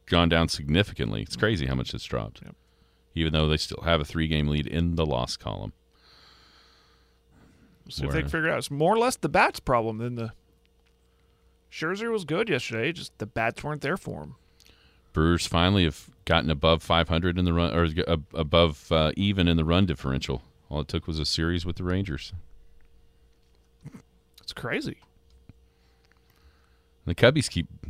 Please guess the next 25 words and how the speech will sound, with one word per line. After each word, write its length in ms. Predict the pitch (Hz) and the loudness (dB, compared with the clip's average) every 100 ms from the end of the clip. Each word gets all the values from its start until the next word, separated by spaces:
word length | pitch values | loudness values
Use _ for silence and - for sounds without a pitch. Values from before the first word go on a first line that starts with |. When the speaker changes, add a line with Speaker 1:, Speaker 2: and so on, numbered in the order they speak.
| - _ | -18 _
Speaker 1:
kinda 220 | - 80 80 | -4 -2 -2
staying 460 | - - 76 78 | -4 -2 0 2
there 180 | 82 85 | 0 -2
too. 280 | - 90 73 - _ _ _ _ _ - - | -2 -4 -4 -12 _ _ _ _ _ -12 -4
About 140 | 73 | -4
the 80 | - | -2
time 220 | 85 82 | 0 0
you, 100 | 78 | 0
about 280 | 71 80 90 | 0 4 4
the 60 | - | 6
time 200 | 90 82 | 4 4
you 60 | |
look 180 | 82 82 | 2 2
up 140 | 87 | 2
and 60 | - | 2
thinking, 200 | 73 69 | -2 -2
"Oh 100 | 69 | -2
yeah, 220 | 65 62 - _ _ _ _ _ _ _ | -2 -4 -6 _ _ _ _ _ _ _
this 160 | 71 - | -8 -2
deal 340 | 76 67 65 - _ _ _ _ _ _ _ _ _ | 0 0 -2 -10 _ _ _ _ _ _ _ _ _
is 80 | - | -8
looking 200 | 69 67 | -8 -6
pretty 160 | 71 67 | -4 0
good 160 | 69 | -2
for, 240 | - 64 | -2 -6